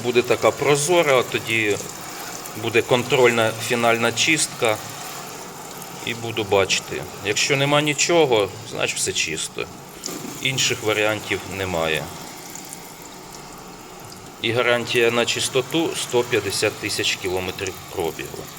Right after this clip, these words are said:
Не на автомобіль гарантія, а на стан чистоти. Так, чистка завершена, можна газувати,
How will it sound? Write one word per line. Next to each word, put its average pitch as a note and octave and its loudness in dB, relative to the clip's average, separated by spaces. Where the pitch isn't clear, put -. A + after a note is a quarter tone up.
Не B2 4
на A2+ 4
автомобіль F#2 2
гарантія, E2 -2
а F#2 0
на G2 0
стан B2+ 0
чистоти. G2 -2
Так, A2 2
чистка - 0
завершена, E3+ 2
можна B2 0
газувати, A#2 2